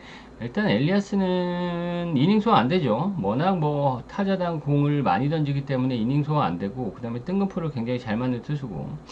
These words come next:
롯데 반지는 믿을 만한 투수긴 하지만 어제처럼 또 김원중이 나와서 긴 머리 휘날리면서 또 블론을 기록하면서 십이 회 연장 끝에 일 대 일 무승부를 거뒀는데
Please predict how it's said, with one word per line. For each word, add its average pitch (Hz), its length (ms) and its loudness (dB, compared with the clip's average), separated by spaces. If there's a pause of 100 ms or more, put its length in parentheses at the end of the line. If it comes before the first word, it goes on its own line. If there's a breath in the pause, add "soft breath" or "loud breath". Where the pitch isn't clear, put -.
(320 loud breath)
롯데 185 600 2
반지는 156 480 4
믿을 147 200 0
만한 170 260 0
투수긴 180 360 -2
하지만 160 400 0
어제처럼 147 560 0
또 156 140 -4
김원중이 151 480 0
나와서 143 340 0
긴 139 220 -2
머리 147 180 2
휘날리면서 151 640 0
또 139 120 -6
블론을 147 420 2
기록하면서 139 640 0
십이 180 340 -6
회 156 60 0
연장 127 280 0
끝에 151 280 -2
일 156 120 -4
대 156 80 -6
일 151 80 0
무승부를 127 460 -2
거뒀는데 110 640 -2